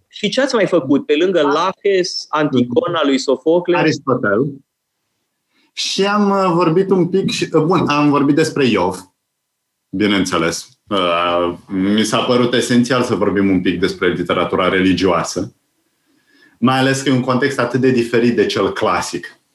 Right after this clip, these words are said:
Speaker 2: uh, de cel în care gândesc, uh, Sofocle.
Speaker 1: Iliada n-ați făcut?
Speaker 2: Iliada nu, te așteptam,
Speaker 1: E,
Speaker 2: uh, da.
Speaker 1: aia e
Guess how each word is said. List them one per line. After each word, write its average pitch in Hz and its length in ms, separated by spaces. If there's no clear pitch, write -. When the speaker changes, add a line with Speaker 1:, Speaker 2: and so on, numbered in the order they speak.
Speaker 2:
uh, 80 420
de 82 60
cel 87 180
în 85 100
care 82 380
gândesc, 87 460
uh, 78 200
Sofocle. 160 280
Speaker 1:
Iliada 190 480
n-ați 196 280
făcut? 220 480
Speaker 2:
Iliada 180 540
nu, - 300
te 147 60
așteptam, 139 540
Speaker 1:
E, 113 60
Speaker 2:
uh, 110 540
da. - 480
Speaker 1:
aia 233 280
e 151 360